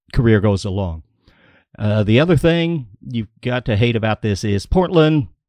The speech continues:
you know, they just recently were in M L S Cup finals. They didn't win. Uh, they have a lot of experience on this team and a superior home environment. It's gonna be tough. It's gonna be tough for City. I have to say that.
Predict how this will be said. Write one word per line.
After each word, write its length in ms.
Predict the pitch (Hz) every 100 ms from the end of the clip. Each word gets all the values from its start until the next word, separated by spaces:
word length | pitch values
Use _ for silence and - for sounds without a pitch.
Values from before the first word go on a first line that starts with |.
| _ _ _
you 140 | 143
know, 120 | 117 107
they 160 | 117
just 260 | 156 165 -
recently 580 | 98 175 214 165 147 139
were 280 | 117 180 127
in 220 | 120 123 120
M 180 | 127
L 160 | 113 110
S 140 | 98 -
Cup 220 | 113 -
finals. 500 | 127 123 98 101 135
They 160 | 95
didn't 320 | 92 104 95 98
win. 380 | 120 101 95 - _ - _ _ _ _
Uh, 440 | 110 101 101 98 92 -
they 180 | 107 107
have 180 | 120 101
a 40 |
lot 360 | 98 107 123 135
of 80 |
experience 920 | 127 - - 147 139 131 123 117 - -
on 260 | 120 110 110
this 260 | 107 98
team 500 | - 135 127 123 117 - _ _ _
and 300 | 107 107 107
a 80 | 101
superior 540 | - 107 120 113 107 95
home 240 | 135 123
environment. 640 | 117 107 107 107 101 98 - _ _ _ -
It's 160 | 107
gonna 200 | - 156
be 100 | 160
tough. 480 | 160 180 147 - - _ _ _ _
It's 100 | -
gonna 240 | 120 147
be 140 | 143 160
tough 260 | 147 139
for 140 | - 107
City. 300 | 110 98 92
I 120 | 101
have 220 | 98 104
to 80 | -
say 200 | 113 95
that. 220 | 92 131